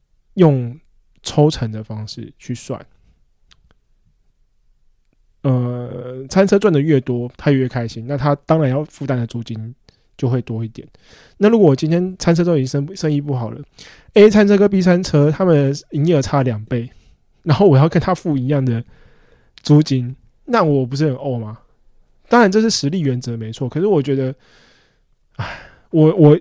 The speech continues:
我自己是觉得啦，应该是要以抽成的方式去，去做这样，去做。好，罗毅劝说，会不会变成去的餐车都是没名气的，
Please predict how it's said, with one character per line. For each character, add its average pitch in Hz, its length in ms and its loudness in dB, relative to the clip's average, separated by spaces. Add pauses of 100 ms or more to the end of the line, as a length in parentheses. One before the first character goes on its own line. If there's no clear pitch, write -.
(140)
我 151 140 6
自 143 120 0
己 147 80 4
是 156 100 0
觉 127 160 -2
得 113 100 -6
啦， - 180 -16 (1600)
应 156 160 4
该 156 200 2
是 143 180 -4
要 135 180 0
以 110 240 -12
抽 135 240 -2
成 117 180 -6
的 113 80 -10
方 117 240 -8
式 113 260 -10
去， 117 460 -10 (320)
去 113 220 -6
做 107 280 -12
这 - 120 -18
样， - 100 -20 (560)
去 117 140 -8
做。 - 280 -14 (680)
好， - 260 -4 (400)
罗 233 160 8
毅 247 60 6
劝 233 180 2
说， 214 180 4
会 233 140 4
不 190 140 4
会 202 100 6
变 202 220 2
成 147 180 0
去 214 140 -2
的 160 80 6
餐 160 180 0
车 160 100 0
都 160 140 2
是 165 140 -4
没 131 180 0
名 120 180 -4
气 139 200 -4
的， 123 180 -4